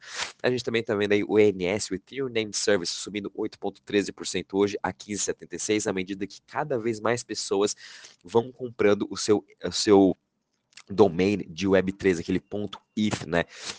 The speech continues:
Ah, Ethereum Name Service já possui, se eu não me engano, mais de dois ponto cinco milhões de pessoas, né? E, e o volume continua gigantesco. Todo dia tá tendo compra, estão tendo negociações, ah, de nomes. E com isso a gente tá vendo essa ótima valorização, ah, no seu, no seu, no seu token, né? Realmente no ano também,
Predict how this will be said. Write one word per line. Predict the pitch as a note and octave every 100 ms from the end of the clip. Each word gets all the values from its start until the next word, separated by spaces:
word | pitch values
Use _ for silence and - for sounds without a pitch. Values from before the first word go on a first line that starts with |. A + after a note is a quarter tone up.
| -
Ah, | F#2
Ethereum | F2+ - G#2
Name | G2+ F#2+
Service | - F#2 F#2
já |
possui, | - F#2+ -
se | G2+ G#2+
eu |
não | F#2+
me |
engano, | F#2 F#2+
mais | F#2+ F2+
de |
dois | E2 G2+ G#2
ponto | G#2+ G2+
cinco | A#2 -
milhões | G2 G#2+ C3 G#2+ G2+ A#2 - - - _
de | G2+
pessoas, | - G2+ - G2+ G#2 G2
né? | F#2+ F#2+
E, | G2
e | G#2
o |
volume | G2+ G2 G2+ G#2+
continua | - G#2+ - G#2+ G#2+
gigantesco. | F#2 - A#2 A2+ F#2+ G2+ - _
Todo | C3 A#2+
dia | G#2 G#2
tá | - G#2+
tendo | G#2+ G2
compra, | - A2 A2 A2 -
estão | - A#2+ C3+
tendo | B2+ A#2
negociações, | G2+ G#2+ B2+ - G#2 - G2+ G#2 - - - -
ah, | G2+ F#2+
de | G#2
nomes. | A2 F2+ F2 F2
E | G2
com |
isso | A2 -
a |
gente | B2
tá | -
vendo | G#2 G#2
essa | - A#2
ótima | - G#2+ - G2+
valorização, | E2 G2 G2 G2 F#2+ - F#2+ G2 - - - -
ah, | G2 F#2 F2+ _ _ -
no | G2+ G2+
seu, | - A2 F#2+
no | F#2+
seu, | - -
no | F#2
seu | -
token, | A2+ - C3 - F2
né? |
Realmente | E2+ G2 G2+ G2+ -
no | G2+ F#2
ano | F#2+ G#2
também, | - E2+ F2+